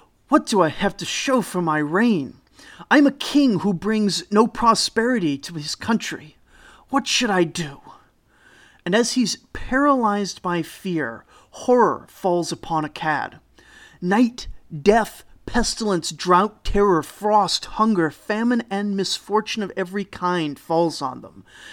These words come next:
And somehow, even though they receive a drought from the gods, they also get hit by floods in the city and ruining the fields. But the god Ea,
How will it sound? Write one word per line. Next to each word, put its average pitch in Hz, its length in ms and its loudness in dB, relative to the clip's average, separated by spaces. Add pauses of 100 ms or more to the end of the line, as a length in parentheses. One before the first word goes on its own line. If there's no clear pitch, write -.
(140)
And - 100 -2
somehow, 233 520 2 (260)
even 240 220 2
though 240 120 4
they 226 180 2
receive 220 440 -2
a 208 60 2
drought 175 420 0
from 190 220 -4
the 175 80 -2
gods, 202 460 -2
they 202 120 6
also 240 320 0
get 202 300 -4
hit - 200 0
by 170 160 0
floods 214 560 -4
in 208 140 -2
the 196 80 -4
city 151 500 -2 (320)
and 165 220 -4
ruining 180 400 2
the 139 60 -8
fields. - 720 -6 (1200)
But 185 120 -4
the - 60 -8
god 233 420 -2
Ea, 147 260 -2